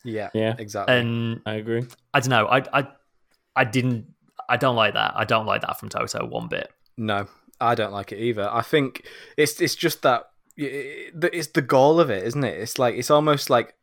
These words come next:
Speaker 1: Toto's embarrassed that his car is being overtaken by a Williams, it feels like to me, because they know they're in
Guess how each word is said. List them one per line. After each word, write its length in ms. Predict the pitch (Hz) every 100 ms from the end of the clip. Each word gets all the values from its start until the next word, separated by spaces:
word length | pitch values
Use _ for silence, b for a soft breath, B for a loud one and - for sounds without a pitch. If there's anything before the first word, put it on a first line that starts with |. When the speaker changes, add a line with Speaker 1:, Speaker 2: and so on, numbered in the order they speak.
| _
Speaker 1:
Toto's 360 | - 131 127 110
embarrassed 560 | 107 101 120 120 - -
that 160 | 90
his 160 | 110 110
car 280 | - 104 104
is 120 | 98
being 280 | - 104 104
overtaken 460 | 98 98 104 101
by 120 | 101 95
a 60 |
Williams, 420 | 104 131 90 90 90
it 100 | -
feels 200 | 101 95
like 140 | 90
to 100 | -
me, 260 | 98 71 - _ _ _ _ _ -
because 600 | - 110 98 95 - - -
they 240 | 127 123
know 220 | 123 151
they're 200 | 127 101 101
in 280 | 101 101